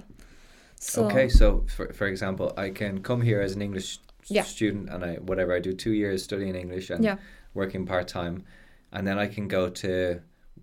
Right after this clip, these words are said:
Speaker 2: a, a university or a college or something like that and study
Speaker 1: Exactly.
Speaker 2: business, for example.
Speaker 1: Exactly.
Speaker 2: And then that would take about four years, I imagine, or whatever amount of time it takes.
Speaker 1: Depends. Like, what I did, for example, I did my two English,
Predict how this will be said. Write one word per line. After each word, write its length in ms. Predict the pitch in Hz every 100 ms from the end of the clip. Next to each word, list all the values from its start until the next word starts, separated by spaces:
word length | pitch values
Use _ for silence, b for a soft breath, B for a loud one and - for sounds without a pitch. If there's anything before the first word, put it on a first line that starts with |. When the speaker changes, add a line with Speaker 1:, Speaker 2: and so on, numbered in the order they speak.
| -
Speaker 2:
a, 120 | - -
a 80 | 98
university 600 | 95 90 95 110 110 98
or 140 | 92 87
a 40 |
college 400 | 87 104 101 95
or 60 | 90
something 360 | - 98 98 95
like 160 | 90
that 180 | 95 78
and 100 | 69
study 160 | 90 208
Speaker 1:
Exactly. 300 | - 87 -
Speaker 2:
business, 420 | 104 139 90 87
for 140 | -
example. 440 | 90 92 95 214 185
Speaker 1:
Exactly. 320 | - 196 196 - b b -
Speaker 2:
And 120 | 92
then 300 | 90 87 - - _ _ _ _ _ _ _ _ _ _ _
that 140 | - 120
would 120 | 127
take 160 | 95 -
about 360 | - 95 80
four 220 | - 98
years, 300 | 87 104 110
I 100 | 90
imagine, 500 | 82 95 98 80 82 - -
or 120 | 87
whatever 360 | 92 92 90
amount 240 | 82 85 82
of 60 | -
time 240 | 92 90
it 80 | 85
takes. 420 | - 180 - -
Speaker 1:
Depends. 680 | 220 220 269 349 262 214 - -
Like, 340 | 226 214 208 -
what 200 | 214 233
I 140 | 233 240
did, 220 | 254 277
for 160 | - 311
example, 640 | 240 - 247 294 302 - - _
I 160 | - 226
did 340 | 226 - 349
my 360 | 311 247 202 185 - - _
two 140 | 220 214
English, 600 | 202 190 214 - -